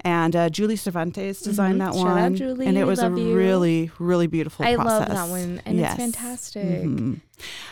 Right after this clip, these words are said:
Speaker 1: Um, that was a really sweet, I think, moment for all of us, too. It,
Speaker 2: Yeah.
Speaker 1: you know, we were all just like, "What's gonna happen next?" So
Speaker 2: We're
Speaker 1: it
Speaker 2: at
Speaker 1: was
Speaker 2: home.
Speaker 1: cool.
Speaker 2: What are we gonna do?
Speaker 1: Yeah.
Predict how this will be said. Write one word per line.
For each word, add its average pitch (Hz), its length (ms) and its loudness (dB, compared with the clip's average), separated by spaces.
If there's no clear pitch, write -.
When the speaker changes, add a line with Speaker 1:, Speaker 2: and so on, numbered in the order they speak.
Speaker 1:
Um, 160 300 4
that 180 180 4
was 175 140 2
a 170 60 0
really 160 280 2
sweet, 160 420 2
I 165 80 0
think, 165 180 0
moment 160 360 2
for - 120 -2
all 156 140 2
of 156 60 -2
us, 160 160 -4
too. 208 140 -4
It, 185 120 2
Speaker 2:
Yeah. 226 200 -4
Speaker 1:
you 202 240 -6
know, 202 60 -6
we 196 100 -6
were 202 120 -6
all 220 140 -2
just - 200 -12
like, 139 120 -8
"What's - 200 -8
gonna 151 160 -6
happen 156 360 -6
next?" 143 300 -8
So 208 100 -4
Speaker 2:
We're 208 60 2
Speaker 1:
it 185 40 2
Speaker 2:
at 190 40 0
Speaker 1:
was 202 100 0
Speaker 2:
home. 208 300 2
Speaker 1:
cool. 190 80 2
Speaker 2:
What 185 140 2
are 180 40 0
we 175 100 -2
gonna 165 200 -4
do? 147 400 -2
Speaker 1:
Yeah. 156 160 -4